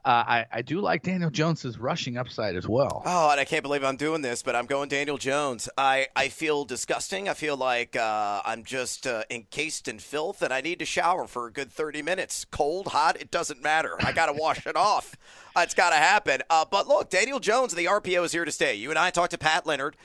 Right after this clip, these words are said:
Speaker 2: from the New York Daily News on the Fade the Noise, uh, radio show, Sirius X M Fantasy Channel eighty-seven, uh, two to four P M Eastern every Monday through Friday. And, you know, we asked him about,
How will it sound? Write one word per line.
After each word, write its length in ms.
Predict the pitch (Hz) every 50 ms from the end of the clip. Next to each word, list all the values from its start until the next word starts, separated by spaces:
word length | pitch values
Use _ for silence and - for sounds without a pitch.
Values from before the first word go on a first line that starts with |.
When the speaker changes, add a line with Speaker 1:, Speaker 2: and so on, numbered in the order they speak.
| - - _
Speaker 2:
from 100 | - 147
the 60 | 147
New 60 | 143
York 240 | 156 160 165 175 175
Daily 260 | - 170 165 165 170
News 340 | 160 151 151 160 170 170 147
on 100 | 156 139
the 60 | 139
Fade 200 | - 147 160 160
the 60 | 156 147
Noise, 420 | 147 151 156 156 156 156 135 - - -
uh, 140 | 135 135 131
radio 340 | 120 143 185 196 202 175 147
show, 260 | - - 143 135 156
Sirius 460 | 151 - 151 147 139 131 131 127 -
X 220 | 147 135 - -
M 100 | 139 131
Fantasy 440 | 120 143 147 147 147 143 - - 127
Channel 340 | 110 - 147 147 143 139 139
eighty-seven, 720 | 135 131 127 127 117 - - 160 170 180 190 196 196 190 - - - - - - - -
uh, 160 | - 151 147 147
two 160 | - 196 226
to 60 | 180
four 220 | - 165 175 170
P 200 | - - 170 180
M 120 | 170 151 160
Eastern 300 | 175 202 - - 151 135
every 160 | 139 139 151
Monday 220 | 139 151 156 147 139
through 180 | 120 139 135
Friday. 600 | - - 170 185 214 220 190 151 131 123 123 131 - 139
And, 260 | 143 147 143 143 -
you 80 | - 156
know, 80 | 151
we 140 | 147 156 151
asked 300 | 160 175 202 226 214 -
him 80 | 175 160
about, 420 | 147 - 147 143 143 143 143 -